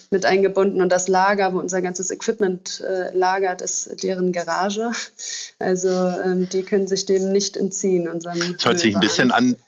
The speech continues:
Speaker 2: wie in Silicon Valley, die Firmen,
Speaker 1: Ja,
Speaker 2: die auch
Speaker 1: ja.
Speaker 2: in Garagen, äh, ähm, äh, sich gegründet
Speaker 1: Genau.
Speaker 2: haben. Vielleicht werdet ihr ja auch nochmal so groß wie Microsoft oder
Speaker 1: Ja,
Speaker 2: Facebook
Speaker 1: Müll-,
Speaker 2: oder so.
Speaker 1: Millionäre, das ist das Ziel.
Speaker 2: <laughs> Sehr gut.
Speaker 1: Mal gucken.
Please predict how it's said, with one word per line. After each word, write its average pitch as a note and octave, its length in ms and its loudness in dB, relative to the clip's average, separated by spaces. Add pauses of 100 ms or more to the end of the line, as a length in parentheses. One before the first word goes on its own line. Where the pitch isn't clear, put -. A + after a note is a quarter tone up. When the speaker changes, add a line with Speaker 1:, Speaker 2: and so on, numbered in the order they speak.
(120)
Speaker 2:
wie B2+ 200 2
in A2+ 140 2
Silicon A2 420 0
Valley, A#2+ 240 2
die G2 140 2
Firmen, G2 260 2
Speaker 1:
Ja, G#3 80 6
Speaker 2:
die G#3+ 80 4
auch A3 80 4
Speaker 1:
ja. A2 140 4
Speaker 2:
in F#3 80 4
Garagen, G2 680 2
äh, F2 880 -6
ähm, F2 640 -2
äh, F#2+ 120 4
sich - 240 0
gegründet G2 420 2
Speaker 1:
Genau. G#2 100 4
Speaker 2:
haben. G3 200 6
Vielleicht F#3 220 4
werdet G#3 280 2
ihr G#2+ 80 4
ja G#2 80 4
auch F#2+ 80 0
nochmal G#2+ 200 0
so F#2+ 120 -6
groß F#2+ 260 -4
wie G2+ 80 -4
Microsoft F2 720 -6
oder - 200 -6
Speaker 1:
Ja, F3+ 320 2
Speaker 2:
Facebook F#3 280 0
Speaker 1:
Müll-, G#3 280 4
Speaker 2:
oder G#3 140 2
so. G#3+ 60 6
Speaker 1:
Millionäre, G#3 920 4
das F3 200 -6
ist C#3+ 420 2
das - 240 0
Ziel. F#3 300 2
Speaker 2:
<laughs> - 1300 0
Sehr G2+ 260 2
gut. F#2 240 0
Speaker 1:
Mal G3 140 4
gucken. G3 480 4